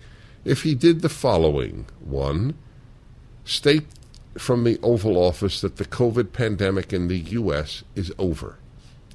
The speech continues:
Two, announce that the White House covid nineteen response team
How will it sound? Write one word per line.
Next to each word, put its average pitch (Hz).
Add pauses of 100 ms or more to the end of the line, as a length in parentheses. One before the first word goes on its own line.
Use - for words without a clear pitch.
(440)
Two, 110
announce 120
that 104
the 107
White 127
House 120 (220)
covid 135 (320)
nineteen 123
response 117
team 69